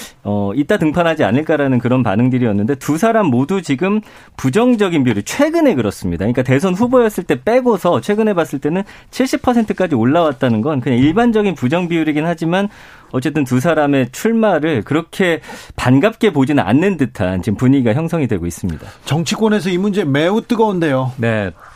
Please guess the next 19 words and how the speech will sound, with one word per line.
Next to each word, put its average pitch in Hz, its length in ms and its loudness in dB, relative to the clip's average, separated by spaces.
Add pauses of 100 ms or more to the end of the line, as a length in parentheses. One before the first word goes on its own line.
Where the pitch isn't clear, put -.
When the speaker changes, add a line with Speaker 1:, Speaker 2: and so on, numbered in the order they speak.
(200)
Speaker 3:
안철수, 156 1080 -4
이재명 160 680 -2
두 147 160 -8
사람에게 147 600 0
필요한 139 400 -4
건 135 160 -4
당권입니다. 87 1400 -6 (340)
Speaker 2:
네. 139 60 -6
Speaker 3:
당권. 120 480 -2 (260)
당대표로 143 560 0
가는 135 360 -4
길에 131 500 -2 (240)
의원 143 640 0 (160)
국회 135 260 -4
입성하는 123 580 -2
것은 120 240 -2
의미를 127 380 0
갖죠. 98 400 -4
특히 220 540 -2